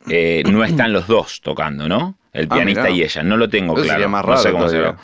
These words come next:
Speaker 2: ¿no? Dos
Speaker 1: Depende,
Speaker 2: pianos.
Speaker 1: no, no sé bien. Dep-, depende, quizás hace poco, ¿no? Eh, hay, hay discos a cuatro pianos, ¿no? Después
Speaker 2: No,
Speaker 1: podemos
Speaker 2: sé que
Speaker 1: hablar de eso.
Speaker 2: existen, sé que existen. Hay discos de solo saxo también, sí,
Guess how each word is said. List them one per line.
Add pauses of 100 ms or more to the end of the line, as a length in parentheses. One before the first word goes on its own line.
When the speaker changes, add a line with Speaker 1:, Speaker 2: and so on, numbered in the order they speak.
Speaker 2:
¿no?
Dos
Speaker 1:
Depende,
Speaker 2:
pianos.
Speaker 1:
no,
no
sé
bien.
Dep-,
depende,
quizás
hace
poco,
¿no? (600)
Eh,
hay, (160)
hay
discos
a
cuatro
pianos,
¿no?
Después
Speaker 2:
No,
Speaker 1:
podemos
Speaker 2:
sé
que
Speaker 1:
hablar
de
eso.
Speaker 2:
existen,
sé
que
existen.
Hay
discos
de
solo
saxo
también,
sí,